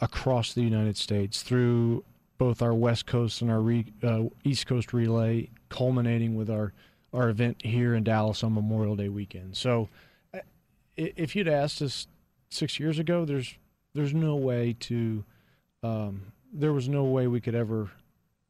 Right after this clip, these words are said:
in our wildest dreams, envision those types of numbers.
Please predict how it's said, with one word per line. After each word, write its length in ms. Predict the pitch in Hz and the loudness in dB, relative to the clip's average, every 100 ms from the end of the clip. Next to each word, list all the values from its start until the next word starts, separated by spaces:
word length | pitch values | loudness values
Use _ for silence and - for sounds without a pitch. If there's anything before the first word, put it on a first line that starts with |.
| _ | _
in 80 | 120 | -2
our 80 | 117 | 0
wildest 380 | 117 117 107 - | 0 0 -2 -4
dreams, 340 | 117 110 107 - | -2 -2 -4 -6
envision 800 | 123 120 117 131 120 107 110 107 | -2 0 0 0 0 0 0 0
those 240 | 113 123 117 | 0 0 -2
types 340 | - 113 - | -4 -4 -4
of 100 | 101 | -6
numbers. 580 | 101 101 92 87 - - | -4 -4 -6 -10 -12 -16